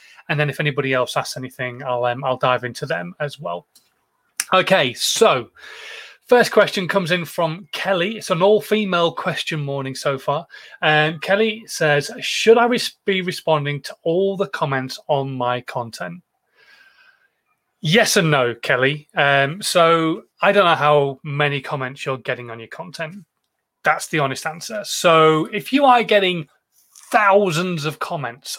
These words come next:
on your content, say you're a YouTuber and you have over a million subscribers and you get thousands and thousands of comments, you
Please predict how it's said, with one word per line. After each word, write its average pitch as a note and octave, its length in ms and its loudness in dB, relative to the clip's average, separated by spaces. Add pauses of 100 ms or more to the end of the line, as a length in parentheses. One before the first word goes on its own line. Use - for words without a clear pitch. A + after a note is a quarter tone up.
(120)
on D3+ 140 -2
your D3 100 -2
content, C3 520 -8
say - 180 -2
you're C#3 260 -2
a C3 80 -6
YouTuber F3+ 600 -2
and D3 80 -2
you C3 120 -4
have A#2+ 160 -4
over B2+ 280 -2
a A#2 40 -2
million E3 320 -2
subscribers C#3+ 540 -2
and C3+ 80 -6
you C3+ 60 -6
get D3 200 -4
thousands G3+ 560 2
and D#3 100 -2
thousands F3 340 2
of C#3 80 -8
comments, E3 500 -4 (680)
you E3+ 380 -4